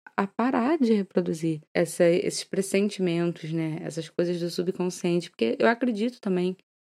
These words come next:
que muitas vezes alguns brancos se sintam, é engraçado ver o branco nesse discurso do, "Ai, racismo inverso, do a culpa não é minha que fizeram isso, não sei o quê."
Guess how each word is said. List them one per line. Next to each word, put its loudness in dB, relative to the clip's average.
que 0
muitas 4
vezes 4
alguns 2
brancos 0
se -8
sintam, -2
é 0
engraçado 4
ver 2
o 2
branco 2
nesse 0
discurso 4
do, 2
"Ai, -4
racismo -4
inverso, 0
do 6
a 8
culpa 2
não 2
é 2
minha 6
que -10
fizeram 2
isso, 2
não -2
sei -4
o -16
quê." 4